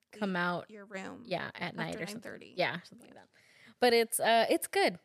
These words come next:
Speaker 1: It's a, it's a really good one. I would say if you've never seen it, definitely go watch it. But, I mean, if you're listening to this episode and you've never seen it, then you're, you're getting spoilers. But I would recommend, if you get recommended <laughs> this movie, go into this movie knowing little about it, and it makes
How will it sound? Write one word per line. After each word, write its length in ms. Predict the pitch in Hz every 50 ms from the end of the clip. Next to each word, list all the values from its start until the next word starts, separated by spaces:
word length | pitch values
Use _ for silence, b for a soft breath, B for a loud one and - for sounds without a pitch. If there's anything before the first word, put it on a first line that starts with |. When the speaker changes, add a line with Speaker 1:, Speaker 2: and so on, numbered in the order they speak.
| _ -
Speaker 1:
It's 180 | 226 - -
a, 200 | 285 262 - -
it's 120 | - - -
a 60 | 294
really 200 | 294 311 320 320
good 220 | 262 - 262 254 262
one. 420 | 247 247 254 254 247 247 240 240
I 220 | - - 170 190
would 180 | 208 220 214 -
say 380 | - - 220 226 226 226 226 214
if 120 | 214 - -
you've 140 | 208 208 208
never 200 | 202 196 208 202
seen 320 | - - - 202 202 202
it, 280 | 196 196 190 - 214 -
definitely 580 | 202 190 196 202 190 - - 196 190 185 190 190
go 140 | - 185
watch 360 | 180 175 170 170 175 - - -
it. 160 | 196 180 185
But, 240 | - 180 165 160 - b b b b b b b b b b
I 60 | - 208
mean, 120 | 208 208
if 100 | 202 -
you're 80 | 214 214
listening 240 | 214 220 - 233 214
to 80 | 208
this 160 | 196 190 185 -
episode 320 | 170 - 185 - - 165 165
and 140 | 165 160 165
you've 240 | 165 165 160 170 _ _ _ _ _ _ _ _
never 260 | 185 185 180 165 165 160
seen 320 | - - 233 226 202 170
it, 200 | 160 160 165 - _ _ _ _ -
then 160 | 180 170 175
you're, 320 | 175 170 170 170 165 165 _ _ _ _ _ _ _ _
you're 120 | 185 185
getting 240 | 180 175 185 160 147
spoilers. 760 | - - - - 185 175 160 156 160 160 160 160 175 - - _ -
But 120 | - 180 175
I 120 | 170 175
would 160 | 175 180 -
recommend, 640 | - 175 - - 180 180 175 165 165 165 165 160 -
if 180 | - 170 _ -
you 80 | 180
get 200 | 170 175 - -
recommended 480 | 196 185 - - 185 180 156 170 170 -
<laughs> 20 |
this 180 | 208 196 - -
movie, 300 | 269 254 220 196 208 202
go 220 | 180 180 208 214 220
into 180 | 226 220 - 233
this 160 | 214 202 202
movie 260 | 214 208 202 185 202 196
knowing 340 | 190 190 185 185 185 180
little 300 | 175 180 180 175 165 165 165
about 220 | 160 165 170 170 175
it, 160 | 165 156 190
and 120 | 190 185
it 80 | 170 170
makes 240 | 175 175 170 -